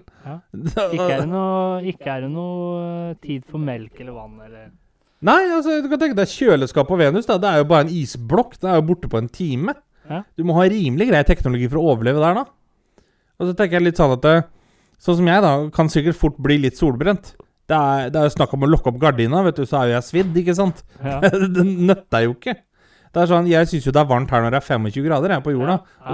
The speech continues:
Speaker 2: så skal du opp der da til nesten fem hundre grader.
Speaker 1: Men da er litt sånn,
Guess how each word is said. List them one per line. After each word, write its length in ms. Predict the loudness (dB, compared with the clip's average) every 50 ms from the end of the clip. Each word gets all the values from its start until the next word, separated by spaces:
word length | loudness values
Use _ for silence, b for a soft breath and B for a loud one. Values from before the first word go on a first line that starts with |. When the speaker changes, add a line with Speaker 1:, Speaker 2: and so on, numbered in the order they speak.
| -8
Speaker 2:
så 80 | -2 0
skal 100 | 0 2
du 80 | 2 2
opp 160 | 0 -2 -2 -2
der 160 | -2 0 0 0
da 60 | -2
til 80 | -2 -2
nesten 240 | -4 -2 -4 -8 -10
fem 460 | -10 -18 -4 -2 0 0 0 0 -4 b b b b b b b b b b 0
hundre 420 | 2 2 2 0 0 0 0 0
grader. 320 | 0 0 -2 -2 -2 -4 -6 -6 _ _ _ _ _ _ _ _ _ _ _ _ _ _ _ _
Speaker 1:
Men 240 | -12 -10 -8 -8 -8 -8
da 240 | -8 -6 -4 -4 -4
er 80 | -6 -8
litt 160 | -8 -10 -8
sånn, 300 | -8 -8 -8 -8 -10 -14